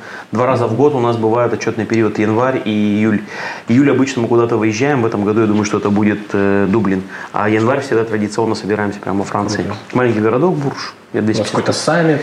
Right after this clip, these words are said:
Speaker 2: обсуждаете какую-то
Speaker 1: Да, там
Speaker 2: работу,
Speaker 1: приезжают
Speaker 2: дела?
Speaker 1: американцы, австралийцы, то есть все страны, которые, где у
Speaker 2: Круто.
Speaker 1: нас работают с нами, они прилетают, обмен опытом,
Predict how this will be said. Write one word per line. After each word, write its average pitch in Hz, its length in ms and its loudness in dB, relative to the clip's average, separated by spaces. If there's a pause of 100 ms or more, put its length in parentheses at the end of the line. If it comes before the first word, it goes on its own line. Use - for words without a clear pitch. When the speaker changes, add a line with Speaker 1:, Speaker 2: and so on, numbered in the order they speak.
Speaker 2:
обсуждаете 110 500 -2
какую-то 104 300 -2
Speaker 1:
Да, 127 80 4
там 151 100 4
Speaker 2:
работу, 143 140 2
Speaker 1:
приезжают 117 320 4
Speaker 2:
дела? 113 120 2
Speaker 1:
американцы, 156 520 2
австралийцы, 139 840 2
то 143 100 2
есть 135 120 0
все - 180 -2
страны, 147 300 -2
которые, 113 240 2
где 110 100 2
у 110 40 2
Speaker 2:
Круто. 107 140 0
Speaker 1:
нас 107 100 -4
работают 123 400 0
с - 80 -10
нами, 101 240 -2 (360)
они 113 160 2
прилетают, 127 800 2
обмен 113 300 0
опытом, 143 480 0